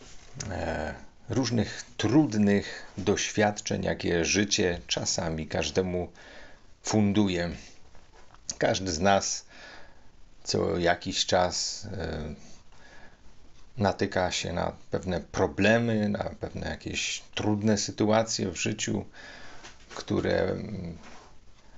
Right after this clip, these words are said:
sprawiają wielkie zamieszanie w naszych głowach przede wszystkim. Co wtedy się dzieje? Wtedy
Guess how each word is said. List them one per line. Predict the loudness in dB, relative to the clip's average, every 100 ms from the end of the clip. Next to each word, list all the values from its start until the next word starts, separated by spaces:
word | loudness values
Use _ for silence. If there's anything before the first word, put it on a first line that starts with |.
| -16 -8 -6
sprawiają | 2 2 4 4 2
wielkie | 0 0 0 0
zamieszanie | 0 0 2 2 2
w | 2
naszych | 0 -2 -4
głowach | 2 4 4 2 0
przede | -6 -6 -4
wszystkim. | -4 -6 -8 -8 -8 -10 -14 -14 -12 -12 -12 -16 -16 -18 -20 -20 -20 -18 -16 -16 -16 -2
Co | 0
wtedy | 2 2 4
się | 4
dzieje? | 4 4 2 -2
Wtedy | -4 0 4 6 6 4 2